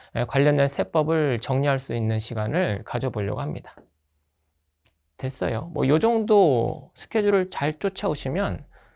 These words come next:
절대 세법이 여러분들 발목을 잡은 일은 없을 거예요.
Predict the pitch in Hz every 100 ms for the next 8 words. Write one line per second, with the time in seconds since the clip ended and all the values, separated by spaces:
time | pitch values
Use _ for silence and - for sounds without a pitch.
0 | _ - 147 214 202 214 220 208 131 139
1 | 151 147 139 123 113 120 123 107 131 135
2 | 135 131 120 113 107 107 101 165 247 -
3 | _ _ - 113 - - 110 -